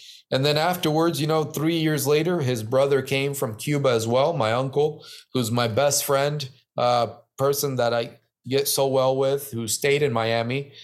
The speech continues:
Uh, Rafael is his name. And I would, he, my dad told me, he said, "If you get straight A's, if at the end of every school year you finish with straight A's, every semester you get straight A's,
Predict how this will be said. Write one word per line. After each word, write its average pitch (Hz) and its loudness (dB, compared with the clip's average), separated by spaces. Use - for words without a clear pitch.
Uh, 113 2
Rafael 120 2
is 113 -4
his 113 -4
name. 131 0
And 113 -2
I 127 2
would, 151 2
he, 139 -2
my 139 0
dad 151 0
told 160 2
me, 135 0
he 131 -2
said, 139 0
"If 135 -2
you 160 0
get 196 0
straight 180 2
A's, 190 0
if 131 -2
at 135 0
the 139 0
end 156 0
of 143 2
every 143 0
school 170 -2
year 160 -2
you 135 -2
finish 147 -2
with 120 -4
straight 135 0
A's, 143 0
every 143 0
semester 143 0
you 135 -2
get 139 -2
straight 135 2
A's, 147 0